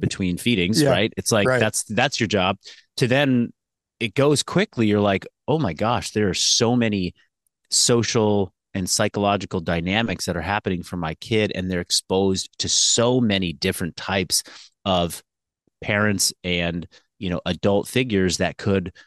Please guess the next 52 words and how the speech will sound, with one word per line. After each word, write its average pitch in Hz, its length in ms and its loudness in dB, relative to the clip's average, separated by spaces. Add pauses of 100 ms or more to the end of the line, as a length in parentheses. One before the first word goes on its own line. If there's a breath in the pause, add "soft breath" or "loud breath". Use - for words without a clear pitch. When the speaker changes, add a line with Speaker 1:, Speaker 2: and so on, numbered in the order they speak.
(220 loud breath)
Speaker 1:
have 113 240 -2
a 127 60 2
lasting 107 640 0
impact 101 560 -2
on 85 80 0
their 82 140 -2
life. 110 380 0
Like, 85 260 -2 (440 soft breath)
and 101 200 0
it's 92 140 0
happening 104 440 0
at 80 100 -2
school. 147 500 2
It's 95 140 -2
happening 85 360 -2
on 76 120 -6
the 71 80 -6
sports 139 460 0
field. 123 160 2
It's - 80 -8
happening 104 360 0
when 90 260 0
they 85 120 -2
go 87 220 0
to 80 80 -4
play 139 280 2
dates. 131 400 2 (260 loud breath)
It's - 180 -2
happening 92 420 0
at 87 180 -2
the 87 320 0
playground. 139 540 2
And 110 40 2
you're 101 120 2
like, 85 220 0 (120)
"Oh 104 120 -8
gosh, 101 440 -2
like, 76 240 -8 (520 soft breath)
I 113 80 -2
need 135 140 2
to, 110 100 2 (180)
I 113 60 -4
can't 156 280 0
just, - 400 0 (400)
I'm 120 100 0
not 151 140 2
just 131 160 -2
keeping 135 240 2
them 110 160 2
alive." 101 260 2
Like, 90 200 -2
I, 110 280 0